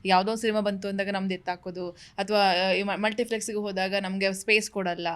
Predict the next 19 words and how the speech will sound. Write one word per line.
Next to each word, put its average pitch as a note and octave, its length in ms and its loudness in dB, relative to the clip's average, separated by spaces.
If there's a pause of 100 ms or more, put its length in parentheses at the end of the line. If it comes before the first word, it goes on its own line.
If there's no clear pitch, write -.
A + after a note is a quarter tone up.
(140)
ಇಲ್ಲ F#3+ 100 -2
ಒಂದೇ F#3 240 -2
ಶೋ F#3 160 -6
ಕೊಡೋದು E3+ 280 -6
ಅನ್ನೋದು, E3 200 -8
ಎರಡು F3 180 -4
ಶೋ, E3 80 -10
ಈ G3 100 -8
ಥರ, F#3+ 120 -4 (340)
ಈ A#3 40 -6
ಥರದ್ದೆಲ್ಲವೂ C#4 540 2
ಕೂಡ D4+ 220 2
ಮಾಡ್ತಾರೆ. G3 640 -2
ನೀವ್, D4+ 340 2
ನಿಮ್ಮ D#4 300 2
ಸಿನಿಮಾ B3+ 380 0
ಈಗ B3+ 280 -2
ಪ್ರೆಸೆಂಟ್ B3 500 4
ಏನೆಲ್ಲ C4 360 4